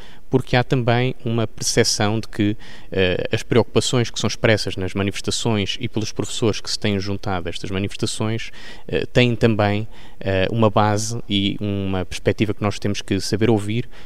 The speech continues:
e é precisamente por entendermos que é necessário também ouvirmos os professores, que abrimos este processo negocial e que estamos neste processo negocial com abertura e com esta vontade de chegar a um entendimento.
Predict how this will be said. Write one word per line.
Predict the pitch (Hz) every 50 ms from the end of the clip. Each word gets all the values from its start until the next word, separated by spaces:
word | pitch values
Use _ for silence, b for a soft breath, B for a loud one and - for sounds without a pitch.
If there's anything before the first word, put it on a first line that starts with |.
| B B B
e |
é | 107
precisamente | 101 - 98 98 98 101 101 98 - -
por | - 104 101 98 95 - - -
entendermos | 98 101 95 110 104 98 104 98 98 -
que | - - 98
é |
necessário | 92 - - - 98 98
também | - - 98 101 98 -
ouvirmos | 120 110 101 113 101 104 98 -
os | -
professores, | - - 120 - - - 131 131 - -
que | - - 113
abrimos | 101 107 113 110 101
este | 101 - -
processo | - - 107 - -
negocial | 113 107 107 - - - 113 110 117 120 -
e | - 117
que | -
estamos | - - 113 104 110
neste | 110 107 - -
processo | - - - 110 98 - -
negocial | - 101 98 - - - 104 98 98 98 B B B B B B B B
com | B - 104 101 98 95 -
abertura | 117 107 104 110 - - - 131 139 147 147 160 - B B B B B B B
e | - 113
com | 104 - - 104 101 104 104 101 -
esta | 107 107 98 - - - - 98 95
vontade | 95 101 110 107 101 - 110 101 104 98
de | -
chegar | - - 107 101 104
a |
um | 104 104
entendimento. | 101 104 104 104 104 101 87 - - -